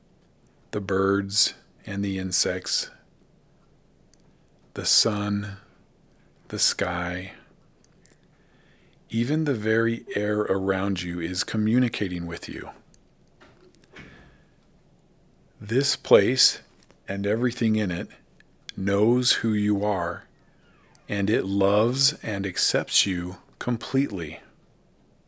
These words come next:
Sitting here, you feel complete acceptance, love, and belonging. You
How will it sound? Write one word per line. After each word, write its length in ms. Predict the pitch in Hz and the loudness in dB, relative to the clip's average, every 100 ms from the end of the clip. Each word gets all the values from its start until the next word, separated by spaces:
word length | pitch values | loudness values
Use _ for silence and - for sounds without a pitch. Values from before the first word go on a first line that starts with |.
| _ _ _ _ _ _ _ _ _ _ _ _ _ _ _ _ _ _ _ _ _ | _ _ _ _ _ _ _ _ _ _ _ _ _ _ _ _ _ _ _ _ _
Sitting 560 | - - - 131 139 147 | -10 -4 -2 -2 -2 -4
here, 540 | 113 87 85 85 98 - _ _ - - _ - | -4 -6 -6 -8 -10 -18 _ _ -20 -20 _ -12
you 300 | 117 123 139 | -2 0 0
feel 760 | - - - 139 110 90 92 - | -2 -6 -2 0 0 0 -6 -10
complete 880 | - 110 101 - - 117 120 - - _ _ - | -10 -6 -6 -6 0 0 0 -8 -16 _ _ -12
acceptance, 920 | 113 - - 104 - 101 113 - - - - - | -6 -2 0 -2 -4 -6 0 0 -2 -14 -20 -12
love, 480 | 98 92 90 90 - - _ _ _ - | -6 -4 -4 -6 -14 -20 _ _ _ -8
and 220 | 98 90 | -6 -4
belonging. 600 | 92 90 90 90 87 92 - _ _ _ _ _ _ _ _ _ _ _ _ _ _ _ - _ _ - | -2 -2 -2 -4 -6 -10 -16 _ _ _ _ _ _ _ _ _ _ _ _ _ _ _ -20 _ _ -4
You 560 | 113 113 120 139 135 | 4 6 8 4 -2